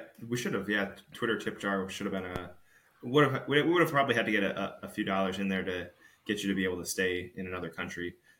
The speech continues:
a little bit longer, but, uh, we would have been rooting for it. But the Brewers did have a, a pretty good run, like you said, while, while you were gone, and we didn't get a chance to cover much of that. So we'll maybe talk a little bit about that, but that's kind of here and gone a little bit at this point for the Brewers.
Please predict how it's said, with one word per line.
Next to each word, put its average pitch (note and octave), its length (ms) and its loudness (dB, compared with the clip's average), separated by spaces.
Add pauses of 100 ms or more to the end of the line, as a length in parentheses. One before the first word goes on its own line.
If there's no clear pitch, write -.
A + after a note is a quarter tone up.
(120)
a F#2+ 40 -6
little F#2 160 -2
bit F#2 140 -6
longer, F#2 260 -2
but, - 300 -6
uh, F2 220 -2
we A2+ 100 4
would A2 100 8
have G2 80 2
been G2+ 140 4
rooting F#2+ 200 2
for F#2+ 220 2
it. F#2+ 180 -2
But A#2+ 300 2
the B2+ 60 2
Brewers D#3+ 260 4
did A#2 220 6
have G#2 140 0
a, G2 160 2
a F#2+ 100 -6
pretty G#2+ 180 0
good G2 160 2
run, F#2+ 160 2
like F#2 140 -2
you - 40 -8
said, F2+ 200 -6
while, F2 300 -6 (480)
while A#2 140 8
you A#2 100 8
were A2+ 80 6
gone, G#2 320 2
and F#2+ 200 4
we G2 80 6
didn't G2+ 140 4
get F#2+ 100 0
a F2 60 -4
chance F#2 260 -6
to - 80 -16
cover F#2+ 160 -10
much F2+ 180 -8
of E2 60 -14
that. E2+ 220 -4
So - 80 -10
we'll G#2 100 -2
maybe A#2+ 160 4
talk G2 240 2
a F#2 40 0
little G#2+ 200 2
bit G2 100 4
about F#2 240 2
that, F2+ 220 0
but F#2+ 140 -4
that's F#2+ 160 -4
kind G2 180 -2
of - 180 -8 (340)
here A2 200 6
and F#2+ 100 4
gone F#2 460 2
a F#2+ 40 -4
little F#2+ 180 2
bit E2+ 280 -4
at F#2 120 -8
this F#2+ 160 -6
point F2+ 280 -6
for F#2 120 -10
the F#2 60 -4
Brewers. F#2 460 -2